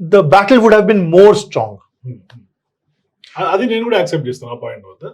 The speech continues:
Speaker 2: కానీ ఇప్పుడు మోడీకి రాహుల్ కనుకుంటే కొంత రాహుల్ని కూడా నెక్స్ట్ పీఎం రేస్ లో చూస్తున్నారేమో ప్రజలు అని అనుకుంటున్నాను నేను.
Speaker 1: ఇంకా చూడలేదు, ఎందుకంటే this is not a Congress battle, this is a India battle. అంటే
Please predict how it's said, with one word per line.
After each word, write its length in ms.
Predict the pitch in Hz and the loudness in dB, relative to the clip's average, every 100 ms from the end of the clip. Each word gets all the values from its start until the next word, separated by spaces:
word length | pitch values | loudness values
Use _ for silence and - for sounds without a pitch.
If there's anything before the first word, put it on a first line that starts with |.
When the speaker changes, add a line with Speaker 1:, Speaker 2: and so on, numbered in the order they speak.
| _ _ - | _ _ -6
Speaker 2:
కానీ 160 | 262 302 | -4 -4
ఇప్పుడు 180 | 247 415 381 - _ _ _ - 180 | -2 -2 -2 -8 _ _ _ -4 2
మోడీకి 360 | 262 302 277 247 | 4 4 0 2
రాహుల్ 260 | 233 226 226 | 2 2 0
కనుకుంటే 380 | 214 202 208 285 311 269 _ _ - | -2 -4 -6 -8 -12 -16 _ _ -8
కొంత 160 | 226 226 220 214 _ _ 180 | -4 -2 -4 -6 _ _ 2
రాహుల్ని 340 | 226 277 285 269 | 2 4 0 -2
కూడా 100 | 254 | -2
నెక్స్ట్ 160 | 202 240 202 190 | -4 -6 -16 -12
పీఎం 220 | 202 240 233 | -4 -2 2
రేస్ 160 | 220 233 | 2 2
లో 40 | - | -6
చూస్తున్నారేమో 500 | 226 - 220 220 214 202 | -10 -10 -4 0 0 2
ప్రజలు 200 | 190 196 190 | 4 4 0
అని 80 | 190 | -6
అనుకుంటున్నాను 520 | 175 143 127 123 123 | -10 -12 -12 -14 -12
నేను. 100 | 120 - | -14 -2
Speaker 1:
ఇంకా 100 | 285 - | 0 4
చూడలేదు, 320 | 294 262 202 214 | 4 6 4 4
ఎందుకంటే 300 | 277 254 226 | 2 0 0
this 100 | 226 254 | -2 0
is 60 | 254 | 2
not 100 | 262 | 2
a 20 | 240 | 2
Congress 260 | 185 202 175 | 4 4 4
battle, 220 | 156 139 165 | 2 2 0
this 100 | 202 | 2
is 40 | 214 | 2
a 20 | 185 | 2
India 220 | 190 226 156 | 4 4 4
battle. 280 | 127 - 110 _ _ - | 2 0 -10 _ _ -6
అంటే 120 | 233 | -2